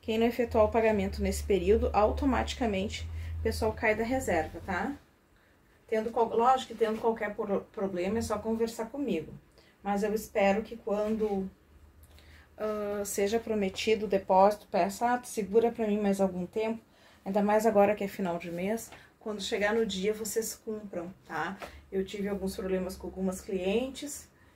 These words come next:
que solicitaram, deixei de vender pra outras, então vocês vão,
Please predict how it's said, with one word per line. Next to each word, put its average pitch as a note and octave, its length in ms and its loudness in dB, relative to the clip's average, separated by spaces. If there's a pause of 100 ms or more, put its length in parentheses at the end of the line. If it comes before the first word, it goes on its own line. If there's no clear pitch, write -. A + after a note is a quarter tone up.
(100)
que A3 100 -8
solicitaram, A3 840 0
deixei C4+ 300 -2
de A#3+ 80 -6
vender A#3 280 2
pra A#3 320 2
outras, C4+ 280 4
então C#4 200 -2
vocês C#4 300 -2
vão, C#4+ 220 0